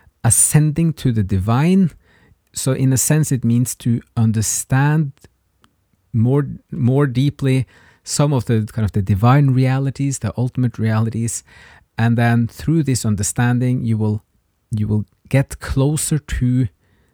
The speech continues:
um, to knowing. And then also, as the medieval saw it, kind of aligning your own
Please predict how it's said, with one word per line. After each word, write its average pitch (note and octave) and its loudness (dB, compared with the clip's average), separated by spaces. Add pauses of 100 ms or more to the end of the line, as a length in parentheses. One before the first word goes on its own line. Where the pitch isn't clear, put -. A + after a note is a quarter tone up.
(440)
um, F#2 -4 (500)
to G#2+ -2
knowing. D3 2 (360)
And A#2+ 2
then A#2+ 2
also, B2 -2 (340)
as G#2+ -2
the A2+ 0
medieval B2 2
saw G#2+ -2
it, A2 -2
kind G#2 -2
of F#2+ -4
aligning B2+ 0
your A2 0
own A#2+ 0